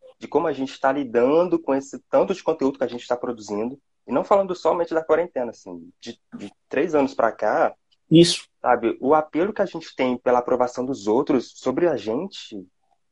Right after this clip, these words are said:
Speaker 1: cresceu tanto que as taxas de suicídio tão aumentando,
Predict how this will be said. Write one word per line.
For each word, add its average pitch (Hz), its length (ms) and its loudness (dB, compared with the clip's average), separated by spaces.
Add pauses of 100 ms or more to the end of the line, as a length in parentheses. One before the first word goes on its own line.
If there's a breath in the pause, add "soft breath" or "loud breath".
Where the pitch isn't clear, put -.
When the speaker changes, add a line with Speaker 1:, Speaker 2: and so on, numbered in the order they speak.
(100)
Speaker 1:
cresceu 139 320 2
tanto 165 460 2
que - 80 2
as 156 120 -2
taxas 170 320 0
de 170 120 -2
suicídio 120 500 -4
tão 113 120 0
aumentando, 135 680 0